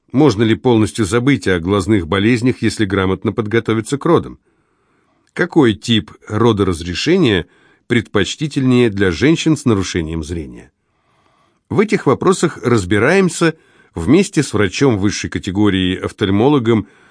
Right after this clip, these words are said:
лазерным хирургом, ассистентом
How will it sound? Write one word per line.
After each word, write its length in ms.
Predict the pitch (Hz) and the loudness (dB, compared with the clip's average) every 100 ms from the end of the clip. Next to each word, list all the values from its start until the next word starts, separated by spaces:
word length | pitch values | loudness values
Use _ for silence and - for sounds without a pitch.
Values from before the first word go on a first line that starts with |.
| _ | _
лазерным 600 | - 113 120 101 95 98 | -2 0 0 0 0 0
хирургом, 720 | 90 - 98 151 131 135 131 127 | -2 -2 2 2 2 4 2 0
ассистентом 960 | 113 - 101 - 120 117 87 104 95 | -4 -4 -8 -2 0 2 0 0 -2